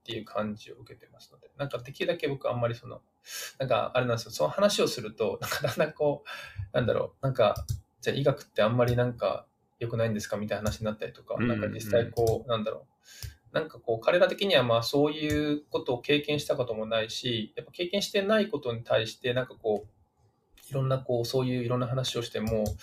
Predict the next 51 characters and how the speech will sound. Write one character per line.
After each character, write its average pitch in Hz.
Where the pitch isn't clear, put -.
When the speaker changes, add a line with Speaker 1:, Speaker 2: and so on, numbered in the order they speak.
Speaker 1:
逆 135
に 233
な 226
ん 214
か -
こ 107
う、 131
な 143
ん -
か 127
僕 135
も 226
多 -
分 160
怪 135
し -
く -
思 131
う 113
だ 101
ろ 101
う -
な 104
と 113
か、 110
昔 139
も 202
昔 123
怪 160
し -
く -
思 131
っ -
て -
た -
の 98
で、 101
Speaker 2:
う 196
ん。 -
Speaker 1:
<laughs> -
上 147
級 156
医 131
が 123
話 127
す -
な 117
ん 113
か 113
そ 127
の、 120